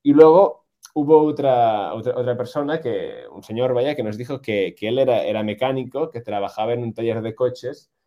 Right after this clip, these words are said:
y que llegaba con el mono de trabajo con, lleno de manchas de aceite de coche y que Natulim no quitaba las manchas de, de aceite de coche negras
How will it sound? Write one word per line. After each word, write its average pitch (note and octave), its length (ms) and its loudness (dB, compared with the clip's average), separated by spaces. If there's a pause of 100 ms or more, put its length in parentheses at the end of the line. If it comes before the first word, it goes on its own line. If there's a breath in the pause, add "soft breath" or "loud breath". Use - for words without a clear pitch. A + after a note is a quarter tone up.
(300)
y B2 120 -10
que A#2 160 -4
llegaba A2 380 -2
con A#2+ 120 -2
el A2 100 -4
mono A2 220 -4
de A2+ 80 -4
trabajo G#2+ 520 -4
con, F2+ 460 -10 (240)
lleno G#2+ 280 -4
de G#2+ 120 -4
manchas G#2 480 -8
de G#2 140 -6
aceite G2+ 440 -8
de F#2 100 -8
coche F2+ 420 -14 (260)
y G#2 100 -8
que A#2+ 100 0
Natulim A#2 440 0
no A2 160 -4
quitaba A2 400 -4
las - 200 -6
manchas G#2 560 -10
de, G2 380 -8
de G2+ 140 -8
aceite A2+ 460 -4
de G2+ 140 -4
coche A2+ 400 -2
negras G#2+ 520 0